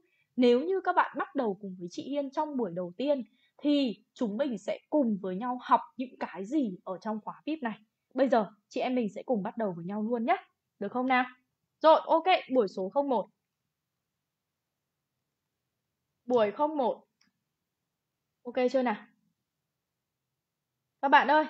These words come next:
sẵn sàng chưa? Chị thấy có rất là nhiều bạn đang hỏi về khóa học. Các em có thể nhắn tin cho chị Huyền Vũ, hoặc là nếu được thì chị Huyền Vũ có thể để lại link khóa học ở đây luôn cho các bạn nhé. Chị Huyền Vũ có thể để lại link khóa học ở đây luôn cho các bạn ấy giúp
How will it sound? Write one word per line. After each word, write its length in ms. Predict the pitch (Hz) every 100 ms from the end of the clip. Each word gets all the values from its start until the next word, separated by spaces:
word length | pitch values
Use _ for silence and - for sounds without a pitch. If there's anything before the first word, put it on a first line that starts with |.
| -
sẵn 180 | - 254
sàng 220 | 330 311
chưa? 280 | 285 339 349 370 - _ _ _ _ _ _ _ _ _ _ _
Chị 200 | - 247
thấy 160 | 254 240
có 140 | 240
rất 100 | 330 480 427
là 80 |
nhiều 260 | 277 269 247
bạn 260 | 240 240 254
đang 180 | 320
hỏi 300 | 311 285 214 190
về 80 | 202
khóa 160 | 208 196
học. 200 | 302 269 - _ _ _ _ -
Các 80 |
em 100 | 349 349
có 80 | 254
thể 180 | 339 226
nhắn 180 | 202 214
tin 140 | 339
cho 100 | 320
chị 160 | 330 254
Huyền 320 | 254 254 226
Vũ, 260 | 233 - 370 480 - _ _ _
hoặc 160 | 302 277
là 160 | 277
nếu 280 | 269 262 269
được 180 | 359 381
thì 100 | 277 247
chị 140 | 285
Huyền 280 | 269 269 240
Vũ 140 | 240
có 120 | 285
thể 120 | 349 285
để 180 | 220
lại 200 | 214 220
link 260 | 262 330 320
khóa 120 | 226
học 160 | 262 330
ở 140 | 208
đây 180 | 208 285
luôn 220 | 302 311
cho 100 | 302
các 160 | 294 294
bạn 260 | 277 -
nhé. 100 | 277 370 _ _ _ _ _ _ _ _ -
Chị 140 | 285
Huyền 240 | 277 262
Vũ 420 | 254 240 349 415 403
có 140 | 269
thể 180 | 330 302
để 180 | 233 214
lại 200 | 220 262
link 200 | 320 311
khóa 100 | 247
học 160 | 320
ở 140 | 220 214
đây 180 | 269 320
luôn 220 | 330 320
cho 80 | 320
các 140 | 339
bạn 200 | 320 202
ấy 160 | 208
giúp 120 | 226